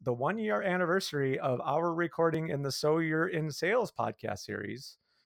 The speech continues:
which is pointed to by many as the inspiration and genesis of what became Promo Cares.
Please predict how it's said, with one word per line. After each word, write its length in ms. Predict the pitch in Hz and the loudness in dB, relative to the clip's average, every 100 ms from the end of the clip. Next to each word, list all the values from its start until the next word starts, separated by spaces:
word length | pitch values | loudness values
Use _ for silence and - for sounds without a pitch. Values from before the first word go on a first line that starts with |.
| _ _ _ _ _ | _ _ _ _ _
which 220 | 151 147 | -2 0
is 120 | 151 | -2
pointed 400 | 127 160 190 196 147 | -2 0 2 2 2
to 180 | 165 | 2
by 180 | 156 151 | 4 4
many 400 | 151 151 156 156 | 4 2 2 0
as 220 | 147 131 | 0 0
the 100 | 131 | 0
inspiration 720 | 180 156 - 160 147 143 151 147 | 0 -2 0 2 2 2 -2 -2
and 180 | 139 | -2
genesis 520 | 131 202 202 - 120 131 | 2 2 2 -2 -4 -4
of 140 | 120 | -2
what 200 | 123 - | -2 -2
became 380 | 127 139 131 123 | -8 -6 -6 -6
Promo 280 | 120 117 - | -6 -6 -4
Cares. 520 | 135 113 - - | -4 -4 -8 -20